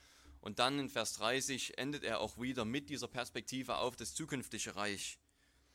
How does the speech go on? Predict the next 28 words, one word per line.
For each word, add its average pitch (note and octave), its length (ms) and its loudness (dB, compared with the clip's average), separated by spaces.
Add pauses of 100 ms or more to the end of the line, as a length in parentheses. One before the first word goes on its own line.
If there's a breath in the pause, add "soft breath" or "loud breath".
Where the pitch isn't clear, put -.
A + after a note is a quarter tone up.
(320 soft breath)
Und A2+ 120 0
in A2 120 0
der, G2+ 400 4 (920)
in A2+ 100 -2
diesem G2+ 380 -2
Mittelstück, C#3+ 600 2 (1600)
da - 40 -10
bespricht C#3+ 380 -2
er B2+ 80 6
dann B2+ 160 6
noch B2 260 4
einen B2+ 400 2 (160)
wichtigen C3+ 480 2
Wesenszug C#3+ 800 2
des - 160 -2
christlichen A#2 480 0
Lebens, G#2 600 0 (180)
das - 180 0
auch B2+ 500 4
aus A#2 160 0
unserem B2+ 240 -4
Verständnis B2 440 -6
des A#2 140 -4
Abendmahls A2+ 640 2
oder F#2+ 160 -6
des - 200 -4
Herrnmahls A2+ 480 2
folgt, - 480 -2